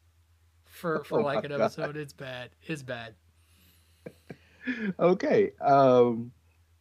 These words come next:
Speaker 2: well, uh, thing with worst, my number three is, and with all due respect, they tried. They tried very hard. But Home Alone three is not a good movie.
Speaker 1: No. No.
Speaker 2: And they tried so hard.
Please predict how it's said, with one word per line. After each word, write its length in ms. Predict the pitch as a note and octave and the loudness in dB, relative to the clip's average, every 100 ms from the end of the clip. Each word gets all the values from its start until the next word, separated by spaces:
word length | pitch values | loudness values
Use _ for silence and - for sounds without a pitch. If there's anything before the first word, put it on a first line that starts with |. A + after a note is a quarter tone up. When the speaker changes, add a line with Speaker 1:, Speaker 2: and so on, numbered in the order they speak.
| _ - | _ 4
Speaker 2:
well, 440 | D#3+ C#3 C3+ C3+ - _ _ _ _ _ - | 6 8 6 2 -6 _ _ _ _ _ 0
uh, 460 | C3+ A#2+ A2 G#2 G2+ _ _ _ _ _ _ _ - | 2 4 2 0 -4 _ _ _ _ _ _ _ -4
thing 160 | D#3 | 0
with 120 | C3 G#2 | 0 0
worst, 300 | A2 G#2 G#2 | 0 0 0
my 120 | B2 | 0
number 200 | C3 A2+ | 0 0
three 280 | A2+ A2 G2+ | -4 -4 -4
is, 560 | - G2 F#2 E2+ - _ - | -6 -12 -12 -16 -20 _ -4
and 420 | A2+ G#2+ F2+ - _ _ _ | 0 2 0 -6 _ _ _
with 180 | - A#2 | -8 0
all 200 | B2 A2 | 4 4
due 120 | G2+ | 2
respect, 420 | F#2 - - - _ _ _ _ _ | -4 -12 -18 -20 _ _ _ _ _
they 120 | C#3+ A#2 | 2 2
tried. 400 | - - - - _ _ _ _ _ _ _ | 0 -10 -10 -14 _ _ _ _ _ _ _
They 100 | - | 2
tried 460 | C3+ - G2+ - F2+ | 2 4 4 4 0
very 240 | G#2+ F2 | -2 -2
hard. 320 | - - - _ _ _ _ _ | -4 -12 -18 _ _ _ _ _
But 80 | C#3+ | 0
Home 180 | F3+ E3+ | 4 6
Alone 300 | C#3 A#2 G#2+ | 6 6 2
three 200 | A2 G2+ | 0 -2
is 120 | F#2 | -2
not 160 | G2 F2 | -4 -6
a 20 | |
good 180 | F2+ C2+ | -8 -16
movie. 280 | - - - _ _ _ _ - | -18 -20 -20 _ _ _ _ -14
Speaker 1:
No. 180 | C#3+ G2+ - - _ _ _ _ _ | -12 -12 -16 -20 _ _ _ _ _
No. 60 | - _ _ _ _ _ - | -20 _ _ _ _ _ -2
Speaker 2:
And 120 | D#3 | 2
they 120 | D#3+ F3+ | 4 4
tried 440 | - C3+ G#2 G2 | 4 4 4 2
so 440 | - - - B2+ | -12 -8 0 0
hard. 400 | G2+ G2 - - | 0 -8 -12 -16